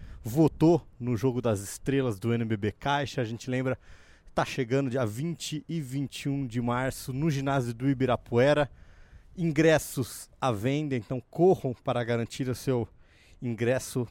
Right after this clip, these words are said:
na maior festa de basquete do Brasil.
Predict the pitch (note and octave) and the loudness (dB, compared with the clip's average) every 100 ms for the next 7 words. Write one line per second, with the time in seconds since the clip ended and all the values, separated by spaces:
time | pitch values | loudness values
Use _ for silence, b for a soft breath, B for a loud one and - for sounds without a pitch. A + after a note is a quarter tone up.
0 | - F3+ C#3+ B2 A#2+ - B2+ - - A#2 | -4 -4 0 0 0 0 -2 -2 -4 -6
1 | - _ _ b b b b - B2+ A2+ | -6 _ _ b b b b -8 -4 -4
2 | - B2+ A2+ - C#3 _ A#2 G#2+ A2 F3 | -4 -4 -4 -6 -12 _ -20 -12 4 4
3 | E3 C3+ D#3+ E3+ - G#2 F#2+ A#2 C3 G2 | 4 0 0 0 -2 -12 -8 -2 0 0